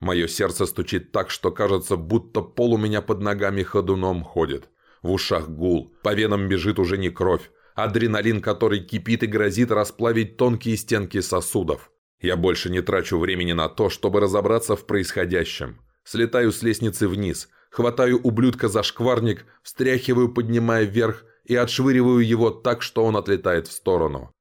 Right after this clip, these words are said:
Кажется, слышу хруст. Точно сказать не могу, так как пидор орет благим матом.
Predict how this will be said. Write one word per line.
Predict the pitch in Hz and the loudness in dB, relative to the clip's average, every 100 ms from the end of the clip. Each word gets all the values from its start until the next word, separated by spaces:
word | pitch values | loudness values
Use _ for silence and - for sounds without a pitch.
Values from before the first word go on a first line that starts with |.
| _ _ | _ _
Кажется, | - 87 80 76 - | -4 -2 0 -4 -8
слышу | 73 85 73 78 | -6 -6 -6 -8
хруст. | - 82 69 - _ _ _ _ | -6 -4 -4 -8 _ _ _ _
Точно | 107 92 90 | -2 -2 -2
сказать | 80 - 85 85 | -4 -2 -2 -2
не | 85 | -2
могу, | 82 85 95 80 - _ _ | -4 -2 0 -2 -4 _ _
так | 117 110 - | -6 -4 -4
как | 110 - | -6 -6
пидор | - 123 110 - | 0 2 2 0
орет | 104 107 104 | 0 2 0
благим | 85 95 92 90 | 0 -2 0 -2
матом. | 87 87 82 78 65 | 0 -2 -2 -4 -8